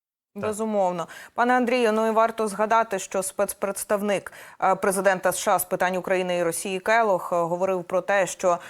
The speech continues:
Speaker 2: можливо, адміністрація Трампа, е, буде готова піти, ем, зокрема, на посилення санкційного тиску на Російську Федерацію, аби покласти край цій війні.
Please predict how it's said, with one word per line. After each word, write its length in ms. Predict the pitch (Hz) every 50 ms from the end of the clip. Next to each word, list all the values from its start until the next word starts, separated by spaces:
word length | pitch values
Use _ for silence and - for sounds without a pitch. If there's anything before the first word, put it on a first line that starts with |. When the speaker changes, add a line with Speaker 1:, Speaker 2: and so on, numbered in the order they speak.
| - - _
Speaker 2:
можливо, 920 | 214 220 233 233 208 208 208 247 269 262 240 190 175 175 175 170 165 143 -
адміністрація 800 | - 175 170 170 180 180 175 170 - - 185 175 175 - 185 170
Трампа, 600 | 165 - 196 208 208 202 190 - 175 170 165 151 - - - - -
е, 180 | 165 185 185
буде 240 | 180 175 185 185 190
готова 760 | 175 165 185 180 - 254 277 285 262 233 226 208 196 190 185
піти, 600 | 175 - - 180 175 - - 208 220 226 214 202 - - - - -
ем, 400 | - 180 185 185 185 185 185 170 -
зокрема, 580 | - 196 170 202 196 - 214 208 214 214 208 202
на 120 | 196 196
посилення 720 | 190 - 202 190 - - 247 226 214 202 202 196 196 190 185
санкційного 640 | - - 196 196 - - - 220 202 208 196 196
тиску 500 | 196 - - 277 269 - - - - 180
на 220 | 180 180 175 170 175
Російську 460 | 170 170 - 214 190 180 - - 190
Федерацію, 680 | - 220 202 202 220 254 269 262 254 - - 180 165 -
аби 280 | - 175 170 175 175 170
покласти 460 | - 165 - - 175 175 - - 196
край 300 | 196 - 214 185 160 147
цій 240 | 143 - 170 170 165
війні. 380 | 165 170 170 170 165 151 127